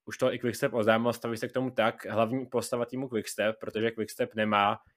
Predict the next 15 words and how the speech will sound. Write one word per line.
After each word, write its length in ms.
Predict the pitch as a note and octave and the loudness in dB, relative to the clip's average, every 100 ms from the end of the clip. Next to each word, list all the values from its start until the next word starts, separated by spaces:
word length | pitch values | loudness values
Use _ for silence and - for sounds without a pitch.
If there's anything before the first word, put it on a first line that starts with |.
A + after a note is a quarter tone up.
| - | -6
jednoznačného 540 | G#2+ A2+ A2 - A#2 | -2 0 0 0 -2
lídra 220 | A2 G#2+ | -2 -2
na 40 | G#2+ | -2
celkové 320 | A2+ G#2+ B2 | -2 -2 -2
pořadí 320 | A#2+ G#2+ G2+ | -2 -4 -4
tady. 360 | G2+ G2 A2 - _ _ | -4 -2 -2 -6 _ _
Je 80 | G#2+ | -2
to 80 | A#2 | -2
spíše 560 | - A#2+ B2 A#2 A2+ A2+ - | -2 -2 4 6 4 2 -6
cesta 400 | - A#2 - A#2+ | -8 -8 -2 -2
postavená 560 | A2+ A2+ - A#2+ A#2 A#2 | -2 -4 -2 0 2 0
na 480 | G#2+ G#2 G2 F#2+ - - | 0 -2 -2 -2 -8 -8
závodníky 500 | A2 G#2 A2+ A2+ A#2 | -2 0 0 -4 -4
do 120 | G#2 | -4
úniku 540 | G2+ B2 B2+ C3 C3 | -4 -4 -4 -4 -4